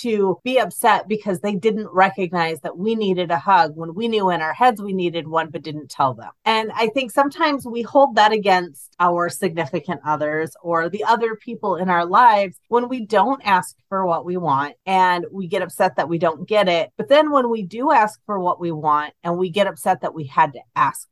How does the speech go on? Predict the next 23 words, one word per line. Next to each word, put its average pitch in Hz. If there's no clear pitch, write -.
for 123
it -
because 180
we 294
think 180
we 196
would 196
just 185
know, 160
so -
why 160
don't 170
they 156
just 139
know? 123
And 269
the 269
truth 330
is, 320
you 220
may 226
have 202
known 190